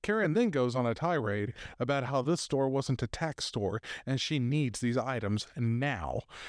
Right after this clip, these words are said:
and they needed to be better quality because they had traveled all the way from further away in a different state for her kids' show.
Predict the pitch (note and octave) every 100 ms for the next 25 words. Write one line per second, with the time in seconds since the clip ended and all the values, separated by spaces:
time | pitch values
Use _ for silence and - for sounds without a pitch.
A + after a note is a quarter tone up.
0 | - C3+ C3+ C3+ B2+ C3+ D3 D3 A#2+ C#3+
1 | B2+ B2 A2+ E3 F3+ C3+ A#2+ D3 B2+ A2
2 | G#2 A2+ C3 A2+ C#3 C#3 C#3 - C3 A#2
3 | - - F3+ F#3+ E3+ D3 C3+ C3 A#2+ G#2
4 | A2 - - - - D3+ C3+ - E3 F3
5 | D#3 C#3 B2+ C#3 C3 A#2 A2 A#2+ A2+ -
6 | E3 D3 A2 - B2 B2+ - C3+ A#2 -
7 | - C3 -